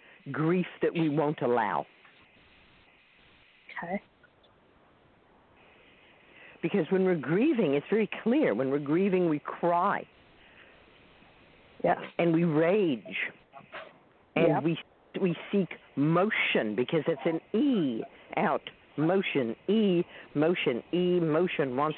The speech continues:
Speaker 1: to be out. When it can't go out, it goes in, and that's depressed.
Speaker 2: Mm. Mm-hmm.
Speaker 1: Grief does not make us depressed.
Speaker 2: Okay.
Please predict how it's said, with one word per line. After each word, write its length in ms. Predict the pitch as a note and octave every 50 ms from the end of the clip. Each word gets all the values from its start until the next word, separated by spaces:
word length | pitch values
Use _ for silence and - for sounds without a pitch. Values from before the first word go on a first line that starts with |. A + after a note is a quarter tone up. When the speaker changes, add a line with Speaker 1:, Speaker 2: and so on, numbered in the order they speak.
| - -
Speaker 1:
to 60 | D#3
be 240 | C3 C#3+ D3 C#3+ - - - - - - -
out. 180 | F3 D#3+ A2+ - - - - - - - - - -
When 140 | D3+ D3 C#3+
it 80 | - - -
can't 360 | - G3+ F3 E3 - B2+ B2
go 280 | C3 D3+ C#3 A#2+ G#2+ - - - -
out, 240 | A3 A3+ F#3 C3 - - - - - - - -
it 160 | F3 F3 - -
goes 200 | D3+ C#3+ C#3 B2+ -
in, 200 | E3 E3+ E3+ F3
and 120 | C#3+ B2+
that's 160 | C3+ C3 B2+ - - C3+ C#3+ B2+
depressed. 880 | - A#3 A#3 G3+ D3 B2 A2 A2 A2+ - - - - - F#3 D3 G#2 - - - - - - - - - - - - - - - - - - - - - - - - - - - - - - -
Speaker 2:
Mm. 640 | G3 G3+ G3+ G3 G3 F#3 E3+ E3+ E3 D#3+ D3+ D3 C#3+ C#3+ - _ _ _ _ _ _ _ _ _ -
Mm-hmm. 680 | F#3 G3 G#3+ G#3 F#3 - - D#4 D#4+ - - D#3+ D#3 - - - - - - - - - - - - - - - -
Speaker 1:
Grief 280 | - F3+ B3 D#4+ E4 - - - -
does 120 | E3+ E3 -
not 200 | - F3+ E3+ -
make 180 | F3+ D#3+ D3+ -
us 80 | D#3 - - -
depressed. 440 | D#3+ D#3+ D#3 - - G#3+ G3+ A2+ - - - - - - - - - - - - - - - - - - - - - - - - - - - - - C#5 C#5 C#5 - - - - - - - - - - - - - - - - - - - - - - - - - - - - - - - - - - - - - - - - - - - - - -
Speaker 2:
Okay. 280 | - - E3+ E3 E3+